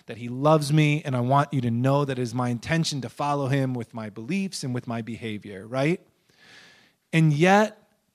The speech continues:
if we're not careful, we will forget the message of our baptism. And the message of our baptism, very simply, is this, that we are belong to and beloved of God.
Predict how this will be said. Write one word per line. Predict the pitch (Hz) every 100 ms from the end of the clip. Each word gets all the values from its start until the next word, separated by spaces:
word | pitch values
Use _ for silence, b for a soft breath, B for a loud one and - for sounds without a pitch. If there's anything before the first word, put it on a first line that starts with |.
| _ _ -
if | 135
we're | 156
not | 143 151 180 -
careful, | 175 175 170 190 170
we | 151
will | 143 131
forget | 139 120 151 185 -
the | 165
message | 143 143 139 147 135
of | 131
our | 127
baptism. | 117 123 - - 117 110 - 143 _ _ _ B B B
And | 147
the | 139
message | 143 175 190 208
of | 208
our | 208
baptism, | 151 156 160 - 165 160 151
very | 156 165
simply, | 160 - 156 151 156 147
is | 123
this, | 135 131 120 - - _ _ _
that | 127 131
we | 143
are | 127 117 _ _ _ _ _
belong | 120 113 135 165 160
to | 175 165 165 165 b b
and | 123 113
beloved | 110 110 131 135 135
of | 120
God. | 104 98 98 -